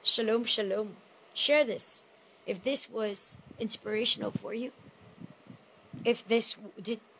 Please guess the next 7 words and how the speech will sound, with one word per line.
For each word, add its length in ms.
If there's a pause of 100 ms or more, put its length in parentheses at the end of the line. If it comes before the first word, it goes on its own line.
(280)
if 140
this 180
encouraged 520
you, 140 (1800)
your 140
first 400
work 420